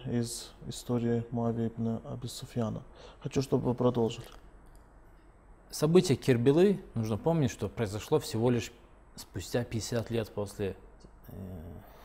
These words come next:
Speaker 2: ухода из жизни его светлости пророка Мухаммада, саллаллаху алейхи ва саллям. То есть всего по-, полвека прошло с тех пор,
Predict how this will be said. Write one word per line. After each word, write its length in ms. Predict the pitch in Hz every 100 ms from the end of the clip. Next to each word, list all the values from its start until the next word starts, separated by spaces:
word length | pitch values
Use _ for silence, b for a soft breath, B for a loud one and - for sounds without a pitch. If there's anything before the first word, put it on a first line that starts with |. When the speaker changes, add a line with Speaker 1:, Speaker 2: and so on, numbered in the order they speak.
| B B B B B - - -
Speaker 2:
ухода 400 | 113 - 123 110
из 120 | 104
жизни 280 | 107 135 120
его 140 | 98 98
светлости 420 | 113 110 101 -
пророка 300 | 95 98 101
Мухаммада, 400 | 98 120 92 90
саллаллаху 480 | 80 80 76 71 90
алейхи 160 | 85
ва 20 |
саллям. 140 | - -
То 60 |
есть 120 | - -
всего 220 | 127 165
по-, 160 | -
полвека 580 | - - 117 107 139 139
прошло 420 | - 101 - 135
с 60 | 135
тех 180 | - -
пор, 280 | - 165